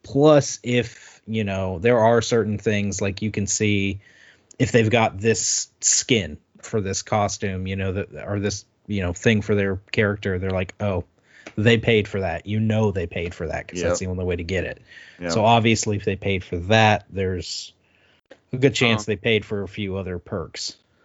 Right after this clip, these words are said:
Speaker 3: I don't wanna derail the conversation too much, but you reminded me that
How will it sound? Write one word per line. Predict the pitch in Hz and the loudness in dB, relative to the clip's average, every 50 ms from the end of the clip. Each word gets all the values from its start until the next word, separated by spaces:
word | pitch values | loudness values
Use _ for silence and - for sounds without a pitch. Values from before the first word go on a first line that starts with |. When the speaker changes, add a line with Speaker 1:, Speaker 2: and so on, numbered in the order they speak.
| _ _ _ _ _ _ _ _ _ | _ _ _ _ _ _ _ _ _
Speaker 3:
I | - 120 | -10 -6
don't | 120 139 147 147 | -4 -2 -2 0
wanna | 147 143 131 123 | 0 0 -2 -2
derail | 117 110 104 101 101 117 110 110 120 117 113 | -6 -10 -14 -14 -12 -10 -6 -4 -2 -2 -2
the | 113 | -4
conversation | - 113 113 110 98 - 98 98 98 | -4 -4 -6 -6 -6 -10 -14 -16 -16
too | 95 - 110 | -14 -12 -10
much, | 104 104 104 101 - | -8 -6 -8 -8 -8
but | _ 104 95 | _ -8 -8
you | 104 107 107 | -6 -8 -6
reminded | 107 104 101 101 104 104 104 | -6 -6 -4 -4 -4 -4 -6
me | 104 101 | -6 -6
that | 98 101 101 104 | -4 -4 -6 -6